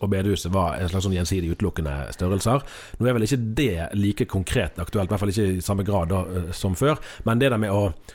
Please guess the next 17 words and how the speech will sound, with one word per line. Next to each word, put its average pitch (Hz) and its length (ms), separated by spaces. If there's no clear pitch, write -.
å - 60
ha 113 180
sånne 107 220
inn- 117 160
og 110 60
utgrupper, 120 720
det 120 180
er 135 60
vel 104 180
ikke 95 320
no-, 90 320
noen 90 240
fremmed 98 460
problemstilling. 87 640
Eh, 101 160
hva, 135 420
hva 151 80